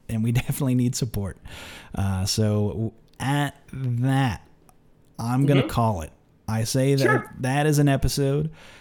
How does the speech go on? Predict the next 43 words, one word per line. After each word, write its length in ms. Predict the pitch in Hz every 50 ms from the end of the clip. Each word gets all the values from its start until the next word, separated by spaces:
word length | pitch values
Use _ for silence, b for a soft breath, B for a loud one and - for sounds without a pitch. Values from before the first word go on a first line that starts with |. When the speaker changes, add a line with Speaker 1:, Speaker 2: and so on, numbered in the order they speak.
| B B B
Speaker 1:
But 240 | - 127 131 135 131
before 360 | 120 117 117 117 143 147 139
we 140 | 139 135 135
go, 440 | 123 117 113 110 107 107 107 107 104 - - _ _ _ - - -
uh, 380 | 123 117 117 113 113 113 113 113
we've 160 | 120 160 180 214
already 220 | 226 226 226 220
had 180 | 208 208 208 185
you 60 | 196
on 100 | 190 185
the 60 | 185
show, 240 | 180 - 175 160 156
so 160 | 156 160 -
we 60 | 165 175
won't 100 | 180 175
ask 220 | 170 170 165 -
you 60 | - 156
the, 200 | 147 151 147 143
the 100 | 139 139
typical 320 | 131 147 139 - 139 -
question, 540 | - - 127 120 113 107 - 117 107 110 107
but 180 | 104 113 110 90
I 140 | 101 120 127
will 220 | 131 147 156 156
pitch 280 | 151 - - 151 143 -
it 80 | - -
to 80 | 135
you 320 | 131 127 127 123 120 120 120
to 80 | 113
say, 200 | 110 - 107 101
if 260 | 95 92 95 101 98
there's 340 | 101 113 117 117 117 117 120 127
anything 520 | 123 143 160 175 160 160 170 165 160 156
that 40 | 151
you 120 | 151 151
have 240 | 151 147 143 147 147
going 280 | 147 151 147 143 147 147
on, 200 | 143 143 139 123
any 160 | 123 131 131
fire 340 | - - 143 135 135 139 139
you 160 | 139 139 139
wanna 140 | 135 131 123
spit, 480 | - - - - 127 117 117 - B